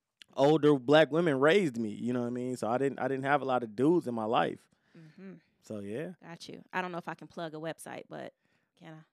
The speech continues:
Speaker 1: Go ahead.
Speaker 2: Okay. So therapy for black men dot com. Heard of it?
Speaker 1: I've heard of Therapy for Black Girls.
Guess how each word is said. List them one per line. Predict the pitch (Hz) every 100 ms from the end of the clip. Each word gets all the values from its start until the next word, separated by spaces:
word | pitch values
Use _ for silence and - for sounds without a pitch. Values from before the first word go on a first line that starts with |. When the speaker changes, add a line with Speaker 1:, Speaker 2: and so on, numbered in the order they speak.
| _
Speaker 1:
Go | 135
ahead. | 185 240 220
Speaker 2:
Okay. | 175 - - 120 110
So | 170
therapy | 170 196 202 202 202
for | 175 165 160 156 160 -
black | 165 170
men | 165 165 190 - _
dot | 160 151
com. | 180 165 170
Heard | 175 170
of | 175
it? | 180 _ _ _ _
Speaker 1:
I've | 139 151
heard | 165 151
of | 127
Therapy | 156 156 151
for | 139
Black | 120 135 107
Girls. | 117 113 -